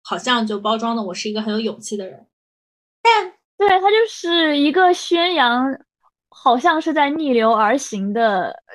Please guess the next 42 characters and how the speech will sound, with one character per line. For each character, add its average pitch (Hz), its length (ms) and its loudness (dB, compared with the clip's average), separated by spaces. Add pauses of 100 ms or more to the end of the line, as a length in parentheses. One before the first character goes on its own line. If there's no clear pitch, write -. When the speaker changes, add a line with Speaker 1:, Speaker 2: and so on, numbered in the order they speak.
Speaker 2:
这 254 160 -2
么 226 140 -2
一 202 140 -4
个 220 180 0
故 233 260 -4
事， 226 340 -6
但 285 260 -4
是 285 180 -10
我 233 220 0
觉 214 180 -4
得 240 80 -2
就 277 100 -4
是 233 360 -6 (260)
何 226 240 0
必 226 120 -6 (260)
呢？ 214 760 -6 (520)
Speaker 1:
我 262 100 6
甚 233 220 4
至 247 180 0
觉 262 160 0
得 262 60 -4
Speaker 2:
对 359 100 4
啊。 359 120 2 (340)
Speaker 1:
那 381 120 -2
些 349 440 2
就 320 120 -8
是 302 80 -8
老 262 160 2
老 277 140 2
实 254 140 -6
实 294 100 -6
上 294 200 -4
班 277 160 -2
的 277 60 -8
人 226 160 -4
也 226 80 -6
没 226 80 -4
有 269 80 -4
爱 311 200 -4
着 - 120 -4
你 - 60 -12
什 - 360 -4